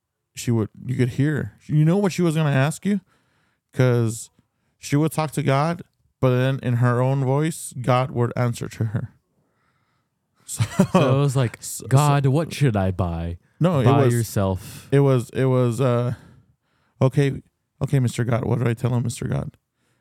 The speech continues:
Speaker 1: And then she would say, "Ask him, ask him if they have mouse poison." "Yes, Mister God, thank you."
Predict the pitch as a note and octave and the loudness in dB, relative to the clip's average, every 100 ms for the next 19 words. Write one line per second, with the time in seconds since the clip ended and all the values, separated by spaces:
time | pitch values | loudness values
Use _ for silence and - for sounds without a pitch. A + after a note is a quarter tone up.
0 | _ _ _ - B2 A#2+ A#2 A#2+ - _ | _ _ _ -4 -2 0 0 -2 -8 _
1 | _ _ _ _ _ - A2+ - - G#2 | _ _ _ _ _ -4 -4 -2 -4 -4
2 | - - _ _ _ _ _ _ _ _ | -10 -20 _ _ _ _ _ _ _ _
3 | _ _ - A2 B2 - C#3 - - _ | _ _ -6 -4 -4 -4 -4 -6 -12 _
4 | _ _ _ _ _ _ _ _ - C3+ | _ _ _ _ _ _ _ _ -6 -6
5 | - B2+ A2+ A#2+ A#2+ A2+ A#2 A2 G#2+ - | -2 0 0 0 -2 0 0 -2 -4 -12
6 | _ _ _ - C3+ - - - G#2 - | _ _ _ -2 -2 -4 -8 -8 -12 -20
7 | _ _ _ _ _ _ _ _ _ _ | _ _ _ _ _ _ _ _ _ _
8 | _ _ _ _ _ _ _ D#3 B2 B2 | _ _ _ _ _ _ _ -2 -2 -2
9 | - - - - C3 - | -6 -6 -6 -6 -8 -10